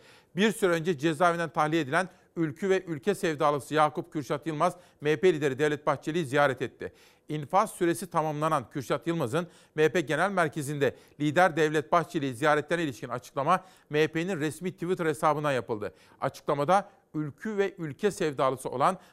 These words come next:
davalarının gözü kara yiğitlerinden Yakup Kürşat Yılmaz tahliye olmaları münasebetiyle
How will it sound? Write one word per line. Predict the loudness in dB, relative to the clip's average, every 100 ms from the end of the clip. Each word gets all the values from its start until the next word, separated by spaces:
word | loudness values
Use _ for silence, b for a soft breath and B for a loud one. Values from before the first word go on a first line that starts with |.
| _
davalarının | 6 8 8 4 2 -2 -4
gözü | -6 -6 -4
kara | -2 0
yiğitlerinden | 0 -2 -4 -2 -2 -2 4
Yakup | 4 4 -4 -8
Kürşat | -8 -4 -4 -4
Yılmaz | 0 0 0 b b
tahliye | 2 2 4 4
olmaları | 4 2 0 0
münasebetiyle | 0 0 -2 -2 -4 -4 0 0